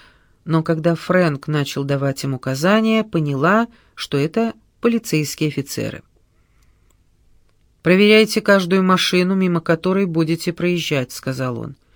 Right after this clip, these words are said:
«Сообщайте по радио регистрационный номер, а мы станем выяснять, украдена она или арендована. Сообщайте нам, если кто-то есть в машине. Вы знаете, кого мы ищем.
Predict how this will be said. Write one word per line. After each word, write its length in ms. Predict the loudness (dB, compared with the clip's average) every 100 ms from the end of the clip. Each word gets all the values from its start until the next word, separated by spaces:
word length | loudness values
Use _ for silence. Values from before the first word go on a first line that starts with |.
| _ -20 -20 -20 -12
«Сообщайте 580 | 2 4 6 4 4 4
по 140 | 6
радио 500 | 6 6 4 4 4 2
регистрационный 880 | 0 0 -2 -2 -4 0 2 2 2
номер, 460 | 2 0 -2 -10 _ _ _ _ _ -4
а 80 | 2
мы 100 | 2
станем 460 | 2 2 2 2
выяснять, 800 | 2 0 0 0 0 0 -6 -16 _ _ _
украдена 680 | -4 2 6 6 4 2 2
она 240 | 2 0 0
или 260 | 0 2
арендована. 840 | 4 4 2 0 -2 -2 -6 -8 -12 _ _ _ _ _ _ _ _
Сообщайте 680 | -4 2 2 4 2 2 2
нам, 340 | 4 2 0 _ _ _ -4
если 320 | -2 0 -2
кто-то 300 | -2 -4 0
есть 300 | 0 0 -2
в 40 |
машине. 560 | -2 -2 -2 -4 -6 -10 _ _ _ _ _ _ _ _ _ _ _ _ _ -2
Вы 180 | 2 4
знаете, 580 | 4 4 6 4 0
кого 300 | -2 0 2
мы 200 | 2 2
ищем. 380 | 0 -2 -6 -8